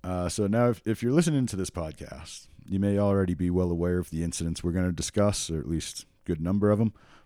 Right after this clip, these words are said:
but we are gonna make all those connections and stuff in a way that most of you probably haven't heard before, so hold on to your hats. Let's get into it. Our story today begins with a man.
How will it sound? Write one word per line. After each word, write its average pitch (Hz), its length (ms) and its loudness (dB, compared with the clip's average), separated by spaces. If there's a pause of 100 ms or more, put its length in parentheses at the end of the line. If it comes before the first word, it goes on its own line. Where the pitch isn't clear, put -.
(220)
but 85 220 0
we 92 140 2
are 98 140 4
gonna 90 480 0 (280)
make 87 220 0
all 80 140 0
those 78 180 -2
connections 73 600 -6
and 67 140 -8
stuff 71 320 -8
in 71 80 -6
a 69 60 -6
way 65 240 -6
that 64 220 -10 (520)
most 120 240 -2
of 85 80 -10
you 76 60 -4
probably 69 260 -6
haven't 60 260 -8
heard 67 260 -8
before, 62 400 -12
so - 320 -14 (960)
hold 90 380 -2
on 92 260 2
to 95 120 -4
your 101 100 4
hats. - 560 -4 (440)
Let's - 200 -12
get 87 160 -4
into 71 340 -10
it. 65 120 -14 (1080)
Our 90 120 -2
story 117 460 4
today 104 340 2
begins 92 960 -2
with - 180 -4
a 76 40 -4
man. 73 500 -4